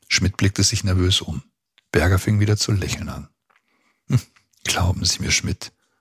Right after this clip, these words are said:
fuhr er fort. „Selbst wenn ich wüsste, wo Ihr sogenannter Schatz ist, hätte ich nicht den Hauch einer Chance, davon reich zu werden.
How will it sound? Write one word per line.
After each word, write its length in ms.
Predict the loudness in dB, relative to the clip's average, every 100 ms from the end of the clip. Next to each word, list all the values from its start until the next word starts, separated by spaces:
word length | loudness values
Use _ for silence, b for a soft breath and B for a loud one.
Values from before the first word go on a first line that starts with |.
| _
fuhr 200 | -2 0
er 80 | 0
fort. 400 | -6 -10 -16 -20 B B B B B B
„Selbst 320 | 0 0 2
wenn 100 | 2
ich 140 | 4
wüsste, 400 | 2 2 2 -2 B B B
wo 100 | 4
Ihr 100 | 4
sogenannter 560 | 4 4 4 2 2 0
Schatz 320 | 0 0 0
ist, 320 | 0 0 -4 _ -2
hätte 240 | 0 2
ich 80 | 2
nicht 200 | 2 2
den 260 | -2 0 -4
Hauch 160 | -2
einer 220 | 0 2
Chance, 420 | 2 2 0 0 0
davon 260 | 0 2
reich 280 | 2 2 0
zu 180 | -2 -2
werden. 320 | -2 -4